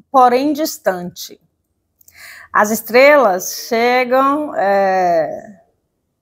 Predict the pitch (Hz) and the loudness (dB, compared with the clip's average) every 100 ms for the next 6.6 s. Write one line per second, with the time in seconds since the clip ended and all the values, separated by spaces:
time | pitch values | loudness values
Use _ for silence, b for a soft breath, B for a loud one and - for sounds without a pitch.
0 | _ _ _ _ _ _ _ _ _ - | _ _ _ _ _ _ _ _ _ -4
1 | 220 220 220 269 320 302 339 359 - - | -4 0 0 2 2 2 0 0 -4 -8
2 | - _ _ _ _ _ _ 214 233 247 | -12 _ _ _ _ _ _ 0 0 -2
3 | 254 262 294 320 - - 285 233 262 277 | 0 2 4 2 0 -2 0 2 0 2
4 | 294 302 339 - - 240 240 262 285 269 | 2 0 -2 -8 -2 -2 0 0 -2 -8
5 | _ _ _ 208 220 240 226 226 220 196 | _ _ _ 2 2 0 0 0 0 0
6 | 214 - 139 - - - | 0 0 -2 -4 -10 -14